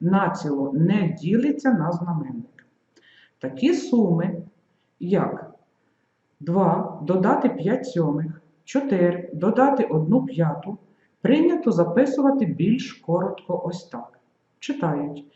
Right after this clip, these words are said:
дві цілих п'ять сьомих, чотири цілих одна п'ята.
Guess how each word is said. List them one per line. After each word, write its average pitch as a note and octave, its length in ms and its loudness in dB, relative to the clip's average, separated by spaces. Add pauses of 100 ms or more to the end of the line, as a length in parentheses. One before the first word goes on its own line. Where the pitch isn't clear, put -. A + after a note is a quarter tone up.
(220)
дві F3 320 2
цілих G#3 520 2
п'ять D3+ 320 -2
сьомих, D#3+ 680 -4 (100)
чотири D#3+ 540 2
цілих - 580 -2
одна C3+ 480 -4
п'ята. C3+ 320 -14